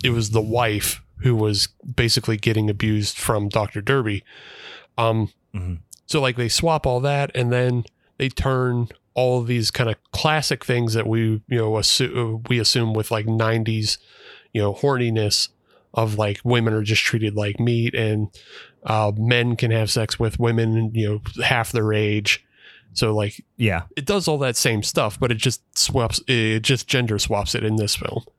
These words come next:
Speaker 1: Like, it
Speaker 2: Right,
Speaker 1: doesn't
Speaker 2: right.
Speaker 1: make it not problematic, but also, it also just kinda just, I don't know, evens the field in a way. It's just like, yeah, we're doing, we're doing all those tropes, and we're doing it through the lens of, like, yeah,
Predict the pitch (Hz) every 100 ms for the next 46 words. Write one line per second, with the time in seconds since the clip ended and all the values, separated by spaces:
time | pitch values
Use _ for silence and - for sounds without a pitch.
0 | _ - - _ _ 117 107 104 - _
1 | - 123 139 143 139 127 131 117 113 110
2 | 113 - 127 113 107 113 117 113 - 123
3 | 113 113 - 110 107 104 - _ _ -
4 | 120 - - 113 104 113 107 104 - 107
5 | 107 107 - - - _ _ _ _ _
6 | _ - - - - 190 127 131 127 135
7 | 143 123 110 147 160 110 104 104 98 101
8 | - 117 127 117 113 - - - 165 113
9 | 113 113 139 143 117 123 117 143 131 117
10 | 117 113 107 - - 143 113 110 - -
11 | _ _ - - _ _ _ _ _ _
12 | _ 117 110 110 120 123 120 110 - 120
13 | 120 113 113 120 123 123 120 127 123 127
14 | 165